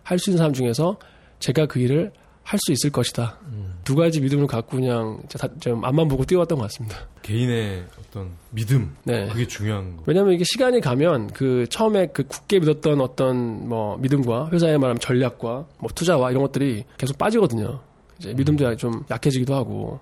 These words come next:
Speaker 1: 힘들기도 하고 이제 투자 받는 것도 많이 떨어지고, 그래서 고비가 한 이, 삼 년인 것 같아요.
Speaker 2: 예.
Speaker 1: 예. 근데 그게 개인적으로도 가서 살-, 살아보시면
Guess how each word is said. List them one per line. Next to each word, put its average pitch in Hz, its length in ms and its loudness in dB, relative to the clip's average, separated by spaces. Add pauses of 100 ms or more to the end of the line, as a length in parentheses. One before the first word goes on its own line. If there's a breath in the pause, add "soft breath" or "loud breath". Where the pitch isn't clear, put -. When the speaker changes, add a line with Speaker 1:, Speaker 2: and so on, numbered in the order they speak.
(140)
Speaker 1:
힘들기도 170 400 2
하고 110 420 -4 (220 soft breath)
이제 113 100 -4
투자 180 180 0
받는 165 180 4
것도 143 140 -2
많이 117 160 -2
떨어지고, 127 600 0 (360 soft breath)
그래서 151 180 -2
고비가 196 400 4
한 202 140 2
이, 139 60 2
삼 190 180 4
년인 185 180 4
것 120 160 2
같아요. 104 240 -6 (180)
Speaker 2:
예. 104 40 -10
Speaker 1:
예. 87 280 -10 (100)
근데 - 160 -10
그게 160 180 0
개인적으로도 175 560 4
가서 131 340 2
살-, 190 360 2
살아보시면 143 720 2